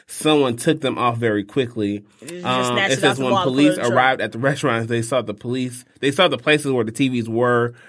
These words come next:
Speaker 1: likely ripped off the wall and said racial slurs like monkey and the N-word and the phrase maga.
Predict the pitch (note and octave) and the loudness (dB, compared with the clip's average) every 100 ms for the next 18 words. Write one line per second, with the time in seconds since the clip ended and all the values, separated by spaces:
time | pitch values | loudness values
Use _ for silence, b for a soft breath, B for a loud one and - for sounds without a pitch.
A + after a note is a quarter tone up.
0 | B B A#2 C#3 F3 D#3 B2 A#2 B2 C3+ | B B 0 0 2 0 -2 0 0 0
1 | - - D3+ - A#2+ A2+ G#2+ G#2+ A2 A2+ | -2 0 0 0 -2 2 2 2 0 -6
2 | b b A#2+ B2+ C#3 B2 A2 A#2+ A#2+ A#2 | b b -6 -2 2 4 4 0 -2 -8
3 | - - B2 A#2 A#2 G#2 A2 C3+ B2+ B2 | -6 0 2 2 0 -2 2 2 2 0
4 | B2+ A#2+ G2+ G#2 - A2+ A2 A2 A2 G#2 | -2 -2 -2 -2 -2 -2 0 2 2 0
5 | - G#2+ G2 G2 A2 G2 F#2+ F#2 F2 D#2+ | -2 -4 -4 -4 -2 -2 -2 -4 -6 -8
6 | - | -14